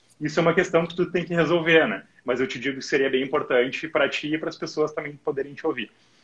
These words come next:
E aí eu topei, né? E foi, pra quem assistiu o vídeo, foi um vídeo muito nervoso. Eu falei com, eu parecia que tinha uma batata na boca, porque eu tava tirando muita,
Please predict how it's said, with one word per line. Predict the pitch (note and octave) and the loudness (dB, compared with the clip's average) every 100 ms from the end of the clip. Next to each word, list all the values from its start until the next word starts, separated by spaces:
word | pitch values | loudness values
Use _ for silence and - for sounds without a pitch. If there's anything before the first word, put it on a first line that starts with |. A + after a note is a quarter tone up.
| _ - | _ 6
E | |
aí | E3 | 8
eu | F#3+ | 8
topei, | G#3 G#3+ F3+ D#3+ G#3+ | 4 2 4 2 2
né? | C#3+ A2 | 0 -2
E | |
foi, | A2 A#2+ A#2 G#2+ - | -2 -4 -4 -6 -4
pra | A#2 | -4
quem | A#2+ A#2+ | -2 -2
assistiu | A#2+ B2 - B2+ | -2 -4 -2 -2
o | |
vídeo, | A2 B2 - | -2 -6 -2
foi | B2 | -2
um | |
vídeo | A#2+ A#2+ | -2 -2
muito | B2 C#3 D#3+ | 0 0 2
nervoso. | C#3 G2 A2 C3 | 2 6 8 6
Eu | C3+ | 2
falei | A2+ A2 | 0 0
com, | - A#2+ A2+ _ _ _ | -2 -14 -18 _ _ _
eu | A2+ G#2+ G#2 | -4 -2 2
parecia | A#2 A#2 C3+ | 4 4 2
que | C3 | 0
tinha | C#3+ | 4
uma | C3+ | 8
batata | C3 C3+ C#3 | 8 6 4
na | C3+ | 0
boca, | A#2 B2 A#2 | 2 0 -2
porque | - | -2
eu | B2+ G#2+ | 0 2
tava | A#2+ A#2+ | 2 0
tirando | A#2+ C3+ A#2 D3 | 0 4 4 4
muita, | D3 B2+ B2 B2 | 2 0 2 2